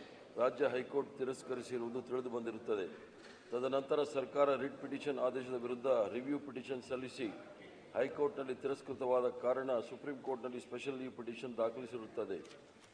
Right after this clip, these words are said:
ಶ್ರೀ ಮೊಹಿದ್ದೀನ್ ಕು-, ಕುನ್ನಿ and ಕಂಪನಿಯವರು ಕರ್ನಾಟಕ ಭೂ ಸುಧಾರಣಾ ಕಾಯ್ದೆಯಂತೆ ಹೆಚ್ಚುವರಿ ಜಮೀನನ್ನು ಸರ್ಕಾರದ ವಶಕ್ಕೆ ಒಪ್ಪಿಸಬೇಕಾಗಿರುವುದರಿಂದ, ಗೇಣಿದಾರ ಅಲ್ಲದ ತಮ್ಮದೇ ವಲಯದ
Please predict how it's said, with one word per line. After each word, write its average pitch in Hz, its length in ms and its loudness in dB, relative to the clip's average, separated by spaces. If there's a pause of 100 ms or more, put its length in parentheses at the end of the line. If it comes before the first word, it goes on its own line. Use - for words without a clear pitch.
(400)
ಶ್ರೀ 139 180 -4
ಮೊಹಿದ್ದೀನ್ 135 420 -2
ಕು-, - 380 -12
ಕುನ್ನಿ 135 540 -2 (140)
and 123 180 -4
ಕಂಪನಿಯವರು 131 680 0
ಕರ್ನಾಟಕ 127 560 0
ಭೂ 131 100 -4
ಸುಧಾರಣಾ 127 440 2
ಕಾಯ್ದೆಯಂತೆ 123 680 0 (640)
ಹೆಚ್ಚುವರಿ 147 460 -4
ಜಮೀನನ್ನು 131 520 -2
ಸರ್ಕಾರದ 135 520 0
ವಶಕ್ಕೆ 127 400 -2
ಒಪ್ಪಿಸಬೇಕಾಗಿರುವುದರಿಂದ, 123 1200 -2 (800)
ಗೇಣಿದಾರ 139 480 4
ಅಲ್ಲದ 127 580 2
ತಮ್ಮದೇ 135 360 0
ವಲಯದ 131 340 0